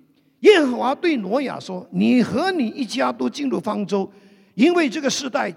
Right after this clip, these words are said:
只有你在我眼前是义人。”我们是不是义人呢？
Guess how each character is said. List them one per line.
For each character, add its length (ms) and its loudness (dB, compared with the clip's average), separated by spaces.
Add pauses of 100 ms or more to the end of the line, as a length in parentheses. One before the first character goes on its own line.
(120)
只 380 -6
有 260 4
你 800 0 (220)
在 220 0
我 200 2
眼 320 -6
前 580 0 (380)
是 240 -4 (1800)
义 760 0
人。” 320 -14 (2250)
我 160 2
们 140 -4
是 120 -10
不 80 -16
是 180 -4
义 180 -10
人 240 0
呢？ 240 -4